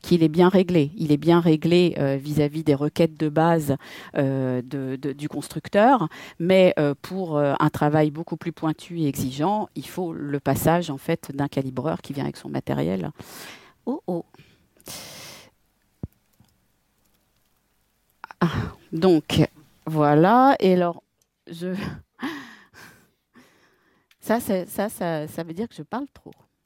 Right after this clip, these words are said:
Donc, je voulais vous montrer autre chose, euh,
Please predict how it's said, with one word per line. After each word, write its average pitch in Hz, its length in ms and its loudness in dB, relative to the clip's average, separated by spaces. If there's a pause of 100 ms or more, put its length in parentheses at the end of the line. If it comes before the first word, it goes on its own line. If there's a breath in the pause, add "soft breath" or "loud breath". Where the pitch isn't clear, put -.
(800 loud breath)
Donc, 196 480 -8 (200)
je 180 180 -10
voulais 233 380 -4
vous 190 180 -16
montrer 196 560 -6
autre 196 320 -16
chose, 175 640 -14 (360)
euh, 147 440 -4